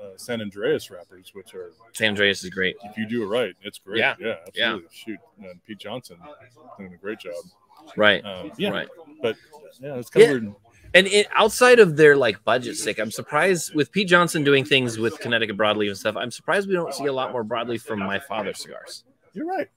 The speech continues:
Speaker 1: Oh.
Speaker 2: Like, they do the, uh, I can never remember the name of it. Chip, you might have to help me out. There's a all broadleaf cigar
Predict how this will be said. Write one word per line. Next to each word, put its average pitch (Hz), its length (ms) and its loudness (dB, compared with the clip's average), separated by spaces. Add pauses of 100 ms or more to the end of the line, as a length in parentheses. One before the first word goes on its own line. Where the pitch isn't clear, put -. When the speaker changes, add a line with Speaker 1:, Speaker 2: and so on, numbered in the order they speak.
Speaker 1:
Oh. 247 140 -12 (320)
Speaker 2:
Like, 156 140 6
they 175 140 8
do 190 200 2
the, 190 320 8 (100)
uh, 156 100 -2
I 143 80 -4
can 170 200 -10
never 165 200 -6
remember 143 260 -4
the 135 80 -4
name 135 140 0
of 123 40 0
it. 104 80 -10
Chip, 190 240 4
you 175 80 0
might 170 140 4
have 170 120 2
to 151 80 0
help 135 200 0
me 123 100 2
out. 107 240 2
There's 120 220 0
a 123 200 4 (140)
all 165 320 2
broadleaf 135 640 -2
cigar 95 560 -6